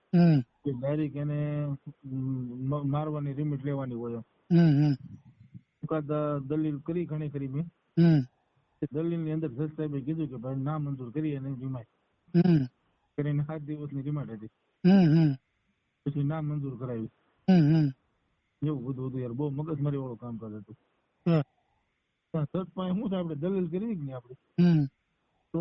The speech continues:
Speaker 2: શું છે, બિચારાને રિમાન્ડ ન મળે એમ.
Speaker 1: એ હાચું તમારું.
Speaker 2: એ લોકો પછી કહેતા હતા કે જજ સાહેબ સારું કર્યું તમે રિમાન્ડ ન અપાવ્યું.
Speaker 1: હમ, હમ.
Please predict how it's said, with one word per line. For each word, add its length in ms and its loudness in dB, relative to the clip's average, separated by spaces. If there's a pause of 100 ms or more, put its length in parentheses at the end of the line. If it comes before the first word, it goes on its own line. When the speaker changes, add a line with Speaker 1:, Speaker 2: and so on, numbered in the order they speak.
(200)
Speaker 2:
શું 200 -2
છે, 80 -4
બિચારાને 420 -6
રિમાન્ડ 300 -4
ન 180 -6
મળે 260 -8
એમ. 100 -8 (880)
Speaker 1:
એ 160 2
હાચું 360 0
તમારું. 340 -8 (440)
Speaker 2:
એ 100 0
લોકો 300 -2
પછી 220 -2
કહેતા 240 -6
હતા 140 -6
કે 80 -10
જજ 180 -4
સાહેબ 220 -8
સારું 220 -6
કર્યું 180 -6
તમે 180 -4
રિમાન્ડ 320 -6
ન 60 -10
અપાવ્યું. 440 -8 (340)
Speaker 1:
હમ, 260 8
હમ. 220 4